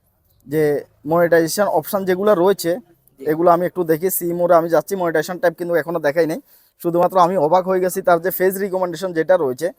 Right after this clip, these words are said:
Speaker 1: ফেজ রিকমেন্ডেশনের দুইটা স্ট্রাইক দেখে একদম আমি অবাক হয়ে গেলাম, যে দুইটা স্ট্রাইক already ফোরে রয়েছে, সে জানে না। তো এখানে দেখতে পাচ্ছেন in stream ad রয়েছে, ads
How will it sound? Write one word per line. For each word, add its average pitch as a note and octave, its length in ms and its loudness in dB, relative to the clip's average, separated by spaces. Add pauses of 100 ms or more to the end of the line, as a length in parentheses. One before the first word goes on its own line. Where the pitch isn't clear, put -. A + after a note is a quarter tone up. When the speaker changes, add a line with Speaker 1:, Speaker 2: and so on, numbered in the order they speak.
(400)
Speaker 1:
ফেজ G#3 200 4 (120)
রিকমেন্ডেশনের G3 680 -2
দুইটা F3 180 -2 (120)
স্ট্রাইক F3 300 -4
দেখে E3 260 -4
একদম D#3+ 260 -4
আমি E3 180 -4
অবাক C#3 240 2
হয়ে B2+ 140 -2
গেলাম, C3+ 160 -4 (460)
যে D3+ 80 -2 (100)
দুইটা F#3+ 200 0 (120)
স্ট্রাইক G3 240 -2
already F#3 320 0
ফোরে E3+ 260 2
রয়েছে, C#3+ 260 -2
সে D#3+ 80 -8 (100)
জানে C#3 200 2 (120)
না। D3 60 -2 (480)
তো - 100 0
এখানে G#3 240 4
দেখতে G3 220 -2
পাচ্ছেন A3 260 0 (380)
in F3+ 60 0 (140)
stream G3+ 220 -4 (160)
ad G3 160 4
রয়েছে, G#3 220 2 (160)
ads F3+ 140 2